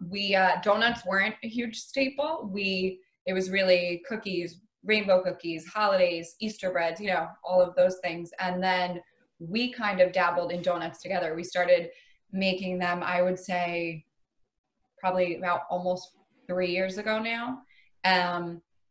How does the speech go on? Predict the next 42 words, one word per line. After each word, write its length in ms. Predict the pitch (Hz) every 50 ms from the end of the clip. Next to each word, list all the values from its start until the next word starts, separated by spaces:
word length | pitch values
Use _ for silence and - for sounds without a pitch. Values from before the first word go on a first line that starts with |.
| _ _ _ _ -
just 200 | - 196 - -
really 240 | 202 202 196 196 196
enjoyed 340 | 196 190 185 190 185 180 185
them. 180 | 190 185 180
It 60 | 175
was 160 | 175 175 175 180
really 300 | 185 185 185 185 185 185
fun. 260 | 185 175 175 175 175
It's, 360 | 180 175 180 - - - - _ -
it's, 180 | 180 180 - - - -
there's 180 | 180 185 180
an 60 | 175
art 300 | - 180 185 185 185 -
to 160 | - - 202 202
it. 220 | 202 196 196 - - - - _ _ _ _ -
Um, 420 | 180 175 170 170 170 165 170 170 - _ _ _ -
and 100 | - 180
then 120 | 185 185 185
we 80 | 185
started 300 | 185 - 185 180 180 180
to 80 | 180 180
realize 260 | 180 175 175 170 170
that 120 | 180 165
we 120 | 165 170 170
were 40 | 165
getting 220 | 175 160 160 165
pretty 240 | - - - 139 -
good 380 | - 214 220 220 220 214 208
and 120 | 196 175 170
then 220 | 151 151 165 175 -
better. 320 | 208 208 202 202 202 202
And, 340 | 196 190 175 170 165 165 165 _ _ _ -
and 80 | - 180
then 80 | 180
we 80 | 180 175
were 60 | 175
like, 140 | 165 160 -
"Wow, 160 | 233 285 -
these 180 | 233 233 226 196
are 100 | 185 175
really 340 | 170 180 240 285 269 233 190
good." 360 | 185 175 160 156 147 -